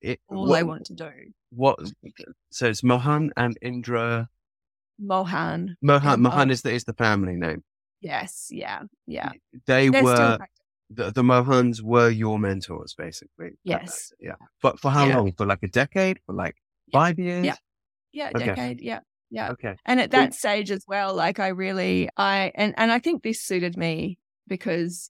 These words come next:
Speaker 2: it meant that I didn't have to show up in life for other things that were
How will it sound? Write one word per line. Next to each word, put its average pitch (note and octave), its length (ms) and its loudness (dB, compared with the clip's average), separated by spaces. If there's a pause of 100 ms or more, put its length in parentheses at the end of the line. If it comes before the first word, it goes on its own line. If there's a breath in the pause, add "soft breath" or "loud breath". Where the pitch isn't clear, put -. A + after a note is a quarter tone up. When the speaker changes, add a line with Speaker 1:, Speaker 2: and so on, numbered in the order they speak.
Speaker 2:
it F3+ 340 -4
meant E3+ 420 -6 (140)
that C3 240 -6 (100)
I F#3+ 100 -4
didn't F3+ 260 -8
have F3 260 -8
to F3+ 100 -10
show F3 180 -6
up E3 240 -6
in F3 140 -6
life E3 320 -10 (520)
for F3+ 140 -10
other F3 200 -8
things E3+ 500 -10
that D#3 220 -10
were D#3 560 -8